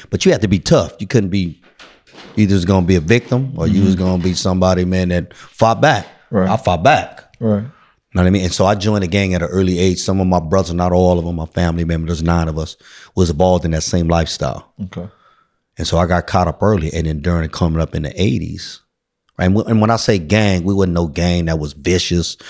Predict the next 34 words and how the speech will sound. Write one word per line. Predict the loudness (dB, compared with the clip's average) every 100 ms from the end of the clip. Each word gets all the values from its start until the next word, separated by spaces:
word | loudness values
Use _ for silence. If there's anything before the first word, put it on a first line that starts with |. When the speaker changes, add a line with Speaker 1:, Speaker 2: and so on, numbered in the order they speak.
| -20 -20 -4
Speaker 1:
or | 0 0
ferocious | 0 -4 2 4 2 0 -4 -2
or | -4
no | -4 -6 -8
run | -2 0 2
around | 4 2 0 -4 -14 _ _ _
killing | -6 -4 -2
people. | -2 -2 0
No, | 2 2
it | 0
wasn't | -2 -2
that |
type | -4 -4
of | -6
gang. | -10 -12 -18 -4
Just | -2
a | 0
group | 0 0
of | 2
homeboys | 2 2 2 0 0
lived | -4 -2
together | -2 -2
in | -4
the |
same | -2 -2 0
neighborhood, | -2 -2 0
mixed, | 0 -2 -12 -14 -10
Speaker 2:
Mm-hmm. | -4 -4 -4 -10 -20 -20 _ _ _ -12 0
Speaker 1:
right? | 2 2 -2 _ _
Different | -2 0 2
nationalities, | 0 0 -2 -2 -4 -12 -6
South | -6 -2
of |
Market. | -2 -2 -4 -14